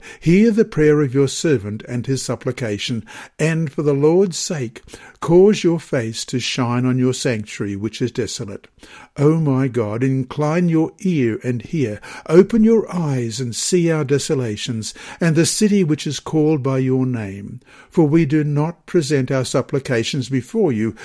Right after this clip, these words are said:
because of our righteous deeds, but because of your great mercies. O Lord, hear.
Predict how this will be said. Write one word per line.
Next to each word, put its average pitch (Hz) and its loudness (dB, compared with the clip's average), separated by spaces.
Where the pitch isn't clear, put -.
because 139 0
of 104 -2
our 104 -4
righteous 98 -8
deeds, 180 2
but - -4
because 151 -4
of 127 -4
your 131 2
great 107 -10
mercies. 101 -10
O 156 4
Lord, 143 0
hear. 101 -6